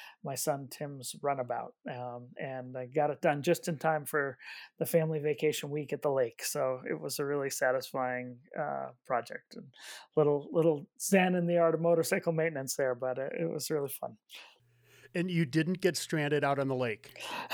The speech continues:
Speaker 1: <laughs> Not there, nope. <laughs>
Speaker 2: You know, Max, I could have made a million guesses on this and I never would have come to that one. I completely understand. I've been, it's funny 'cause I, I, I find that during covid, I've been making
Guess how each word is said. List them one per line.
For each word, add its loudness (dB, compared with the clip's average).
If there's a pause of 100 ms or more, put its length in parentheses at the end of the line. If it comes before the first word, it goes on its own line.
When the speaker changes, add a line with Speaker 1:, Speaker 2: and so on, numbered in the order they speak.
(120)
Speaker 1:
<laughs> 8
Not 10
there, 10
nope. 6
<laughs> 8 (1400)
Speaker 2:
You 0
know, 8
Max, 4
I 4
could 2
have 2
made 4
a 2
million 2
guesses 2
on 10
this 0
and -2
I 2
never 0
would 0
have -4
come -4
to -4
that -2
one. -2
I 0
completely 4
understand. 0
I've 2
been, 0 (260)
it's 0
funny 0
'cause -2
I, 2
I, 2 (160)
I 2
find -2
that 0
during 2
covid, -2 (420)
I've 2
been 2 (600)
making 0